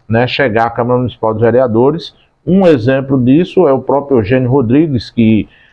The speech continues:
anteriormente, como membro da imprensa, né, também galgou um espaço e hoje, né, tem uma cadeira de vereança na Câmara Municipal.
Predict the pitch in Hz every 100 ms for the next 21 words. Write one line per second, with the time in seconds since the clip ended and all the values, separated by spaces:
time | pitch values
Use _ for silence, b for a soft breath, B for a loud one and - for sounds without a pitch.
0 | b 123 - 135 135 120 120 135 143 -
1 | 123 120 110 101 78 - b b - 120
2 | 139 143 117 110 92 98 117 110 117 131
3 | 165 - 110 120 127 123 117 131 135 123
4 | 113 110 117 131 120 113 - - 123 135
5 | - 113 123 151 120 - b b _ 101
6 | 117 127 123 120 113 117 120 113 110 120
7 | 110 110 113 104 104 104 92 b b _
8 | 117 113 117 131 123 120 - 95 95